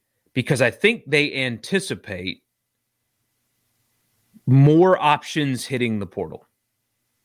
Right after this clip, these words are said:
That doesn't mean that they didn't go after these guys, because I know, I mean, they had Dylan Gabriel on campus. So, yeah, they, they wanted him. Let's not spin it.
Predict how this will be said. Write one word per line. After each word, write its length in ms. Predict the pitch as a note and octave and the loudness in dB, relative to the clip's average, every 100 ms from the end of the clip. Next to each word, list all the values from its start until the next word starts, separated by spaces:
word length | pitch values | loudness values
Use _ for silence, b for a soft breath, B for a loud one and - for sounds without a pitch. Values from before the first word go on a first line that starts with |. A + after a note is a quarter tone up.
| _ _ B B B | _ _ B B B
That 200 | - C#3+ | -2 0
doesn't 340 | G3 A3 B3 F3 | 0 0 0 -2
mean 380 | A#3+ D#4+ F#3+ D#3+ | 0 2 2 2
that 180 | D3+ | 0
they 140 | D#3 D#3+ | 2 2
didn't 240 | D#3+ D3 | 2 0
go 160 | C3 C#3+ | 2 2
after 260 | D#3 D3+ | 2 -2
these 180 | A2 G2+ | -12 -12
guys, 280 | - G#2 G#2+ | -12 -10 -10
because 260 | A2 B2+ C3 | -8 -4 -2
I 120 | D3+ | -2
know, 260 | B2+ D#3 | 0 -2
I 80 | C3 | -2
mean, 100 | C3+ | -2
they 80 | C3 | 0
had 140 | D#3 | 0
Dylan 220 | B2 C#3+ B2 | -2 -4 -2
Gabriel 360 | C3+ C3 B2 | -2 -2 -4
on 120 | A2 | -4
campus. 560 | F#2+ D3 D3 - - - _ _ _ _ _ _ _ _ | -4 -4 -4 -6 -18 -20 _ _ _ _ _ _ _ _
So, 260 | - F3+ D#3+ | -2 0 2
yeah, 260 | G#3+ D3+ D#3 - b b b | 0 0 -2 -8 b b b
they, 160 | D3 C#3 | -2 0
they 160 | B2+ | 0
wanted 360 | C3 C#3 F#3+ G#2+ | 0 2 2 0
him. 240 | F#2 - _ _ | -10 -18 _ _
Let's 180 | C3+ - | -6 0
not 200 | E3+ - | -2 -2
spin 260 | - F3 | -2 0
it. 180 | A#2 - | 0 -6